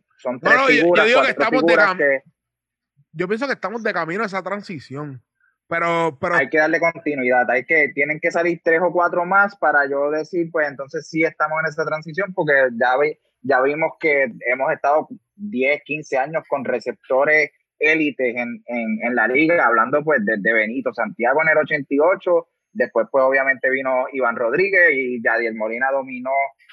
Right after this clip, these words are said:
Speaker 1: del dos mil ocho al dos mil quince, entonces, pues,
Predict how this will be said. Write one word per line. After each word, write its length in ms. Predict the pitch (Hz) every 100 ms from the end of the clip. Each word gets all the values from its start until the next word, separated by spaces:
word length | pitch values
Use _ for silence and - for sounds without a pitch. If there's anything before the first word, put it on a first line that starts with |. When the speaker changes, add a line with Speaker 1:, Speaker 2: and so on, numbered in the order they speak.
| -
Speaker 1:
del 220 | 135 127
dos 120 | 123 123
mil 240 | 120 127
ocho 300 | 135 135 139
al 160 | 127 120
dos 100 | 127
mil 200 | 127 123
quince, 400 | 180 202 175 170
entonces, 420 | 143 123 117 127
pues, 240 | 117 110